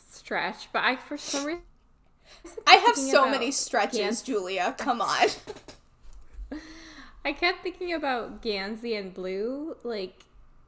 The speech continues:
Speaker 1: their interaction and then going into the forest. I think because, like, the forest is so obviously a big part of that series.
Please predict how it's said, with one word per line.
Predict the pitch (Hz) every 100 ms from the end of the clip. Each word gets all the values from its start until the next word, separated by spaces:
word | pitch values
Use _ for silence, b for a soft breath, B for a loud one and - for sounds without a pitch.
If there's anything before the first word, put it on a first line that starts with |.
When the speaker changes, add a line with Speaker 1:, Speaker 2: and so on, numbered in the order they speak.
| 220
Speaker 1:
their | - 226 220 226
interaction | 202 247 240 214 214 - 233
and | 208
then | 202
going | 185 190 214
into | 220 202
the | 196
forest. | 196 - 185 196 233
I | 285
think | 302
because, | 311 262 254
like, | 220
the | 202
forest | - 185 190 -
is | 180
so | - - 175 160 _ _ _ _ _ _ - _ - _ - _ -
obviously | - 175 180 170 165 165
a | -
big | 185 175
part | - 214 175
of | 185 190 - -
that | 175 156
series. | - 190 190 214 254